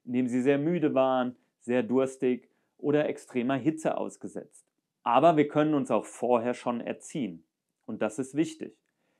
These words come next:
Denn wenn wir uns ständig reflektieren und über unsere eigenen Systeme nachdenken, sehen wir, wie sicher wir wirklich unterwegs sind.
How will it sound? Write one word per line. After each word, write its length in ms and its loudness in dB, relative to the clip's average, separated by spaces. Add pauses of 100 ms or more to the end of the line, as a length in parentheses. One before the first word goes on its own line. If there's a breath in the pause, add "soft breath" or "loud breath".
(200)
Denn 460 2
wenn 220 0
wir 80 2
uns 140 -4
ständig 380 2
reflektieren 680 -2
und 160 0
über 180 2
unsere 400 -6
eigenen 400 0
Systeme 480 -4
nachdenken, 880 -4 (400)
sehen 400 6
wir, 340 0 (100)
wie 220 -2
sicher 380 0
wir 160 2
wirklich 380 -2
unterwegs 500 -6
sind. 220 -12